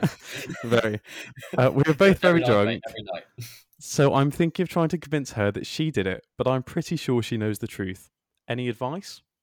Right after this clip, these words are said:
Speaker 2: That was Aberfest
Speaker 1: That is, that is
Speaker 2: five thousand nine hundred ninety-nine.
Speaker 1: terrible. That is so bad. Just try and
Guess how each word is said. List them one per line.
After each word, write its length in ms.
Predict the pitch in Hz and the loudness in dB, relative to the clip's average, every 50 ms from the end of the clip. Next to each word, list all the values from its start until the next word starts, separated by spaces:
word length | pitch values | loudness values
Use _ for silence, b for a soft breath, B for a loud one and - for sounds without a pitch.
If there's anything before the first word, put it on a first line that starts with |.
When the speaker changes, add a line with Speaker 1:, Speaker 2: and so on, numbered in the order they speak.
| _ _ _ _ _ _ _ _ | _ _ _ _ _ _ _ _
Speaker 2:
That 80 | - 107 | -2 0
was 80 | 104 110 | 0 2
Aberfest 440 | 110 107 107 - - 104 98 - - | 0 -2 -2 -2 -2 -4 -4 -4 -6
Speaker 1:
That 140 | 117 107 104 | -6 -6 -6
is, 60 | - | -8
that 140 | 117 107 104 | -8 -6 -4
is 60 | 101 | -2
Speaker 2:
five 140 | 101 - 107 | -2 -2 -4
thousand 0 | |
nine 140 | 110 107 98 | -4 -6 -4
hundred 220 | 117 117 107 120 117 | -6 -6 -4 -2 0
ninety-nine. 520 | 120 123 117 101 131 131 135 - 107 98 - | 0 0 0 -2 -4 -4 -6 -6 -8 -12 -12
Speaker 1:
terrible. 680 | - - 107 104 104 101 98 92 - 85 82 85 87 | -8 -6 -6 -6 -6 -8 -12 -14 -14 -16 -16 -16 -12
That 200 | 98 101 104 113 | -10 -10 -8 -8
is 100 | 127 123 - | -8 -8 -4
so 300 | - 151 156 156 156 147 | -2 -2 -2 -2 -2 -2
bad. 520 | - 143 135 127 120 107 95 87 85 85 - - _ _ _ - | 0 0 2 2 2 0 -2 -4 -6 -10 -12 -16 _ _ _ -18
Just 240 | - 101 - - _ | -18 -18 -18 -18 _
try 160 | - 110 110 | -10 -10 -8
and 140 | 110 104 | -8 -10